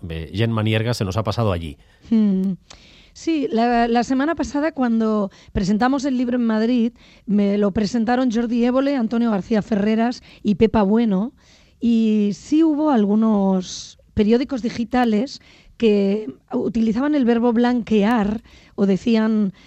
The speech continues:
Speaker 2: "Ferreras junto a Nierga y, y Évole blanquean la figura de Cuixart". Sí hubo una cierta crítica, como que había habido por mi parte unas ganas de,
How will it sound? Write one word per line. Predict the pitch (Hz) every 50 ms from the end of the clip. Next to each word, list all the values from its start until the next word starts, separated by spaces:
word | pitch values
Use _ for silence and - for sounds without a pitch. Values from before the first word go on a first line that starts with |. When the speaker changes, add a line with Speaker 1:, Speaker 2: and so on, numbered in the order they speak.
| - - _
Speaker 2:
"Ferreras | - - - 220 220 220 254 294 302 294 277 269 247 -
junto | 240 254 233 226 240
a | 233
Nierga | 220 226 254 269 269 247 233 240 247 240
y, | 233 233 226 226 - -
y | 247 233 226 247
Évole | 254 254 247 247 233 233 220 - - - - - -
blanquean | 202 190 226 233 233 220 190 226 240 254 240 220 208
la | 190
figura | - - 233 208 185 208 208 214
de | 196 190 180
Cuixart". | - - 180 - - - 247 240 226 202 202 233 165 _ _ _ - - - - - - _ _ _ _ _ _
Sí | _ _ - - - 339
hubo | 381 381 381
una | 349 294 226
cierta | - - 247 226 - 220 -
crítica, | - 240 254 202 240 180 214 - -
como | - 220 208 208 202 -
que | - 226 214
había | 208 196 233 254 277
habido | 269 269 269 262 254 269 262
por | 214 247 240
mi | 240 247 247 220
parte | - - 240 240 240 226 262 254
unas | 247 233 226 202 202
ganas | 226 240 247 247 247 247 240 202 190
de, | 226 226 240 247 262 269